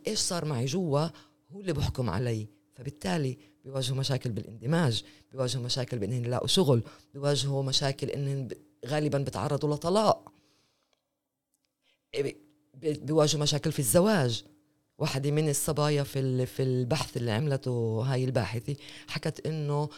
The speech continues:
خطيب أختها تركها لأنه عندها أخت كانت أسيرة. فعمليًا منرجع المحل كمان مرة للخاصرة الرخوة تبعت مجتمعنا اللي بتطلع على النساء بدونية وبعده بتعامل معهن كعرض وكشرف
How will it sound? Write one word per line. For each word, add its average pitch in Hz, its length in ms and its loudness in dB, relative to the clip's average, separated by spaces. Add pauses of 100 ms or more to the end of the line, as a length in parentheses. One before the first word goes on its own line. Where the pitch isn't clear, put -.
(120)
خطيب - 380 -8
أختها - 300 -8
تركها 135 560 -6 (580)
لأنه 139 420 -2
عندها 135 260 -4
أخت - 200 -10
كانت 127 340 -4
أسيرة. 113 460 -2 (680)
فعمليًا 160 600 2
منرجع 147 600 2
المحل 123 420 -6
كمان 208 400 -2
مرة 113 380 -2 (1400)
للخاصرة 139 760 0
الرخوة 131 320 -4
تبعت 117 340 -4
مجتمعنا 147 520 0
اللي 131 120 0
بتطلع 139 340 -4
على 120 200 -4
النساء 127 340 0
بدونية 143 560 2 (340)
وبعده 143 280 -4
بتعامل 135 420 0
معهن 135 400 -4 (240)
كعرض 117 400 0
وكشرف 139 640 -2